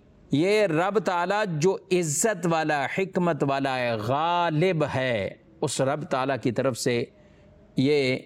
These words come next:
قرآن نازل کیا گیا ہے۔ آگے مزید پڑھتے ہیں، آیت نمبر تین میں اللہ پاک نے ارشاد فرمایا، "ما خلقنا السماوات والارض وما بینہما،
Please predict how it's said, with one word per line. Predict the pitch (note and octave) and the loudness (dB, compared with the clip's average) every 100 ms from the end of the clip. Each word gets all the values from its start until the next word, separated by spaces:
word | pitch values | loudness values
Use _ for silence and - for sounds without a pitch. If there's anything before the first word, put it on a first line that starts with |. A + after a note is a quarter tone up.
| - - | -10 -4
قرآن | - A#2+ B2+ - C#3 | -2 -2 -2 -2 0
نازل | A#2 G#2 G2+ | 0 -2 -4
کیا | G2+ G#2+ G2+ | -2 -2 -2
گیا | G2 - | -4 -6
ہے۔ | - - - - | -12 -18 -20 -10
آگے | - F#3+ A#3 | -8 -4 0
مزید | A3+ A#3+ G3+ | 0 0 0
پڑھتے | F#3 D3+ A3 | -2 -2 0
ہیں، | G3 F#3 - - - | 0 -2 -8 -12 -8
آیت | D#3 G#3 D4 | -6 -4 -2
نمبر | C#4+ F#3 | 0 0
تین | C#3+ - A#3 A#3+ | -2 -2 0 2
میں | F#3+ | 2
اللہ | D#3+ D3 | 0 0
پاک | D#3+ D#3 D3+ | -2 -2 0
نے | C#3 | 0
ارشاد | A#2+ C3+ | 0 -4
فرمایا، | B2 C3+ C3 E3 D#3+ | -2 -2 0 0 0
"ما | B2+ C#3+ F3+ F#3 F#3 E3+ | 0 2 2 2 2 0
خلقنا | - D#3+ D#3+ G3 G3+ E3+ | -2 -2 0 0 0 0
السماوات | D#3+ - C#3+ C#3+ D3 C#3 C#3+ C3+ C#3 | -2 -2 -2 0 0 2 0 0 0
والارض | A#2+ B2 A#2 - F3+ G3+ D3+ | 0 0 -2 -2 0 0 0
وما | C#3 B2 B2+ D3+ D3 C#3 | 0 2 2 2 2 0
بینہما، | A#2+ D3 F#3+ D3 B2+ C3 A2 G#2 | 0 0 2 2 2 2 2 0